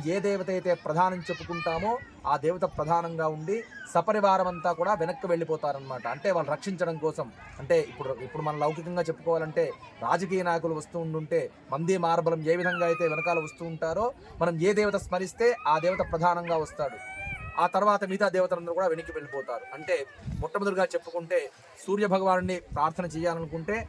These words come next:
అతను ప్రధాన దేవతగా అయిపోతాడు, మిగతా దేవతలందరూ కూడా వాళ్ళు వెనక్కి వెళ్ళిపోతారు. అదేవిధంగా శివుణ్ణి ఆరాధన చేయాలనుకుంటే శివపార్వతులిద్దరు కూడా ప్రథమంగా వస్తారు,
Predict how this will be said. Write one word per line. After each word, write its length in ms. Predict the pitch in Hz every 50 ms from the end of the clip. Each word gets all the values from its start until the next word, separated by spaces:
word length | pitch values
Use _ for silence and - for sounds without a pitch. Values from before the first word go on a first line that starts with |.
| - - - 143
అతను 180 | 143 170 165 143 131 - - - - - - - - - - - -
ప్రధాన 260 | 151 156 190 190 185 170
దేవతగా 260 | 175 170 170 175 165 165 160
అయిపోతాడు, 440 | 160 - 165 160 - 170 175 220 254 - - - - - 165
మిగతా 200 | 196 202 226 208 202
దేవతలందరూ 420 | 202 190 185 185 185 180 175 170 170 175
కూడా 100 | 180 175
వాళ్ళు 140 | 165 151 143 139
వెనక్కి 200 | 147 160 - - 151
వెళ్ళిపోతారు. 440 | 143 139 - 135 123 - 117 104 98 - - - - - - 139
అదేవిధంగా 520 | 170 208 208 196 180 190 185 185 196 185 160 - - - - - - - - - - - - - - - - - - - - - - - -
శివుణ్ణి 280 | - 208 240 233 220 220 180
ఆరాధన 320 | 180 190 190 190 185 185 185 165
చేయాలనుకుంటే 600 | 170 175 180 175 170 170 165 160 170 165 156 - - 233 - - - - -
శివపార్వతులిద్దరు 640 | 185 208 202 202 202 196 196 185 185 170 160 190 185 180
కూడా 100 | 180 165 -
ప్రథమంగా 380 | - - 180 185 185 175 175 175 170
వస్తారు, 360 | 170 - - 180 180 185 180